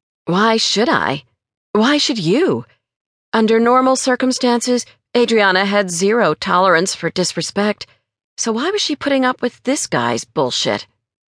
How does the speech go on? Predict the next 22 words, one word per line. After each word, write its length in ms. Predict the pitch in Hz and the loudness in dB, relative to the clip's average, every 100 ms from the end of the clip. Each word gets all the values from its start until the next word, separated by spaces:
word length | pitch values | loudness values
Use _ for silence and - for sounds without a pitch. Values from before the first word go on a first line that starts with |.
| _ | _
Flinging 480 | - 302 294 262 233 | -2 2 4 4 2
a 80 | 208 | 0
resentful 640 | 220 226 247 - - 208 | 0 2 0 0 0 0
look 300 | 208 208 - | 2 0 0
at 160 | 170 - | -4 -4
the 100 | - | 0
mystery 440 | 208 202 - 185 170 | 0 0 0 2 2
man, 380 | 175 170 175 175 _ _ - | 4 2 2 -2 _ _ -2
Maddie 340 | 240 233 202 208 | 2 4 2 0
didn't 340 | 220 208 196 - | -2 -2 -2 0
bother 380 | 202 190 175 | 0 2 0
to 160 | - 190 | 0 0
lower 280 | 185 180 175 | 2 2 2
her 140 | 175 | 0
voice. 460 | 170 190 190 180 - _ _ _ _ - | 0 2 2 0 -6 _ _ _ _ -6
"This 180 | 415 - | -4 -2
guy 280 | 185 131 | -2 0
doesn't 360 | 147 143 151 - | -2 -2 -4 0
know 220 | 175 160 | 0 2
me, 380 | 170 160 170 175 _ _ - | 2 2 2 -2 _ _ -4
because 240 | 269 247 | -2 0
seriously, 560 | 262 240 226 - 190 | 2 4 2 2 0